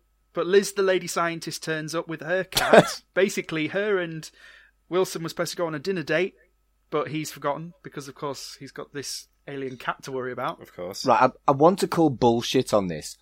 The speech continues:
Speaker 2: Nobody turns up around someone else's house who's got a cat with a fucking cat.
Speaker 1: No.
Speaker 2: If someone brought a cat to my house, my cat Pasha would be like,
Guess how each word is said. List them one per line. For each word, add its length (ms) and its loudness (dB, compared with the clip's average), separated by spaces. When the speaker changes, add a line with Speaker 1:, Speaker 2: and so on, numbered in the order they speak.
Speaker 2:
Nobody 840 10
turns 500 2
up 340 4
around 360 4
someone 340 2
else's 360 0
house 340 2
who's 160 -2
got 160 2
a 40 -6
cat 380 10
with 180 8
a 60 6
fucking 460 4
cat. 400 6
Speaker 1:
No. 140 4
Speaker 2:
If 60 8
someone 300 8
brought 220 12
a 20 -8
cat 280 8
to 100 2
my 220 8
house, 500 4
my 180 10
cat 240 6
Pasha 420 8
would 180 6
be 100 10
like, 200 10